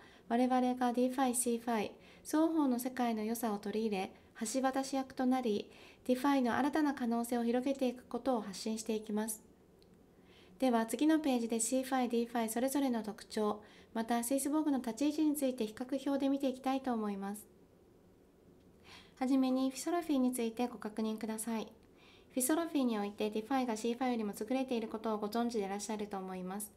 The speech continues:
理由は自由参加型であり、オープンで透明性があり、ブロックチェーンのバリューを備えている点です。スイスボーグのフィソロフィーにおいては、シーファイとディファイ、二つの良い要素をも取り入れています。続いて、ファンディング、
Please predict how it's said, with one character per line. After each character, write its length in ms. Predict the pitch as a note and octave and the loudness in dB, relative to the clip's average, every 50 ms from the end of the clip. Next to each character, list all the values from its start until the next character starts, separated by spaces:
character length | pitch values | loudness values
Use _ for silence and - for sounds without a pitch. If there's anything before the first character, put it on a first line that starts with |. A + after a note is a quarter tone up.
| - - - - - - - - - | -20 -20 -20 -20 -20 -20 -20 -10 -4
理 140 | - A#3+ A#3 | -2 2 4
由 160 | B3 B3 B3 | 4 4 4
は 140 | A#3+ B3 B3 | 4 2 0
自 120 | A#3 B3 B3+ | 0 0 0
由 140 | C#4 C4+ | 0 0
参 200 | C4 C4 B3+ A#3+ | 0 0 -2 -2
加 120 | A#3+ - A3+ | -2 -4 -4
型 240 | A#3+ A#3 A#3+ A#3+ A#3 | -4 -2 -2 -2 -2
で 160 | A#3+ A#3+ A#3+ | -2 -2 -2
あ 80 | A#3 | -2
り、 260 | A3+ G#3 F#3+ F#3+ - - - - - - | -2 -2 -4 -6 -8 -12 -16 -18 -10 -2
オ 140 | - C4 C4+ | 0 0 0
ー 20 | |
プ 160 | C4 A#3 G#3+ | 0 0 0
ン 60 | G#3 G3+ | 0 0
で 100 | G3 F#3 | -2 -4
透 180 | - A3 A3+ | -4 -4 -2
明 220 | A3+ A3+ A3+ A3+ A3+ | -2 -2 -2 -2 -2
性 200 | A#3 A3+ A3+ A3 | -4 -4 -4 -2
が 120 | G#3+ A3 | -4 -4
あ 60 | G#3 | -4
り、 220 | F3+ F#3 F#3+ - - | -2 -4 -4 -4 -4
ブ 80 | - A3 | -2 -2
ロ 60 | A#3+ | -2
ッ 20 | B3 | -2
ク 140 | - C#4+ | -4 -4
チ 120 | C4+ - D#4+ | 0 2 4
ェ 60 | D#4+ | 6
ー 20 | |
ン 60 | D#4 D4 | 6 4
の 80 | B3+ | 4
バ 120 | B3+ B3+ C4 | 2 2 2
リ 80 | B3 | 2
ュ 40 | A3+ | 0
ー 40 | G#3 | 0
を 20 | G#3 | -2
備 240 | G#3+ G#3 G#3+ A3+ | -2 -2 -2 -2
え 40 | A#3 | -2
て 80 | A3+ G#3+ | -2 -4
い 80 | G3 | -6
る 100 | F#3+ F#3+ | -6 -8
点 200 | F#3+ G3 F#3+ F#3+ | -8 -8 -8 -6
で 140 | F#3 F#3 F#3+ | -6 -6 -8
す。 120 | G3+ - - - - - - - - - - - - - - - - - - - | -8 -10 -16 -20 -20 -20 -20 -20 -20 -20 -20 -20 -20 -20 -20 -20 -20 -20 -14 -4
ス 100 | - D4 | 0 0
イ 60 | D4 | 0
ス 100 | C#4+ - | 0 2
ボ 140 | - D#4 D#4+ | 2 2 2
ー 40 | D4+ | 2
グ 100 | D4+ B3+ | 2 0
の 80 | A3+ | 0
フ 80 | - - | 0 -2
ィ 20 | |
ソ 140 | - - C4+ | -2 0 0
ロ 80 | C#4 C#4+ | 0 0
フ 60 | C#4 | 0
ィ 100 | - C4 | 0 0
ー 20 | A#3+ | 0
に 140 | A3+ G#3+ | 0 0
お 60 | G#3+ G#3 | -2 -2
い 40 | G#3 | -2
て 120 | G#3+ G#3+ | -2 -4
は、 180 | G3+ G3 F#3+ G3+ | -2 -2 -4 -4
シ 200 | - - B3+ B3+ | -2 0 0 0
ー 20 | |
フ 60 | B3+ | 2
ァ 140 | C4 B3+ B3 | 2 0 0
イ 20 | B3 | 0
と 80 | G#3 | -2
デ 140 | G3 F#3 G#3 | -4 -2 -2
ィ 100 | G#3 G#3+ | -2 -2
フ 60 | G#3 | -2
ァ 180 | - G#3+ G3+ - | -2 -4 -4 -4
イ、 60 | - - - - - - | -6 -12 -20 -20 -20 -14
二 180 | - - - D#4 | -4 -2 -2 0
つ 100 | D4+ D4+ | 0 0
の 80 | C4+ | 2
良 200 | B3+ B3 C4 B3+ | 2 2 2 2
い 60 | B3 A#3+ | 0 0
要 140 | A#3+ A#3+ | 0 -2
素 220 | A#3+ A#3+ B3+ A#3+ B3+ | -2 -2 -2 -2 -2
を 40 | C4 | -2
も 200 | B3 A#3 - - | -2 -4 -6 -8
取 180 | - G#3+ G#3 G#3+ | -6 -2 -2 0
り 40 | G#3+ | 0
入 120 | G#3+ G#3+ | -2 -4
れ 40 | G#3+ | -4
て 60 | G#3+ | -6
い 100 | G3 F#3+ | -8 -8
ま 160 | F#3+ F#3 F#3 | -8 -8 -8
す。 120 | G#3+ - - - - - - - - - - - - - - - - - _ - - - - - | -10 -12 -14 -20 -20 -20 -20 -20 -20 -20 -20 -20 -20 -20 -20 -20 -20 -20 _ -20 -20 -20 -20 -14
続 220 | - - B3 B3+ C4 | -6 -4 0 0 2
い 120 | B3+ B3+ | 2 2
て、 200 | B3+ C4 B3 B3+ | 2 2 2 2
フ 80 | B3 - | 2 2
ァ 120 | C#4+ C#4+ C#4+ | 2 2 2
ン 60 | C4+ | 2
デ 60 | C4 A#3+ | 2 0
ィ 80 | A3+ | 0
ン 80 | A3 G#3 | -2 -2
グ、 200 | - F#3+ F#3 | -2 -2 -2